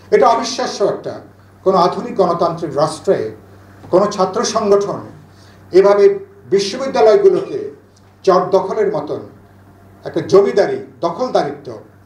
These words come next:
এভাবে তারা কায়েম করতে পারে না। তাদের বিরুদ্ধে কোনো শব্দ উচ্চারণ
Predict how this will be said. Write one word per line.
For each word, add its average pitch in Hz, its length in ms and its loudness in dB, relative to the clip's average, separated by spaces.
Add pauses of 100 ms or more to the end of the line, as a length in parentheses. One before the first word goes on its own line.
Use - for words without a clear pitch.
এভাবে 147 280 -10
তারা 139 160 -10
কায়েম 139 380 -8
করতে - 260 -10
পারে 120 200 -14
না। - 300 -20 (880)
তাদের 151 240 -2
বিরুদ্ধে 151 380 -6
কোনো 143 180 -10
শব্দ 147 420 -10
উচ্চারণ 139 540 -2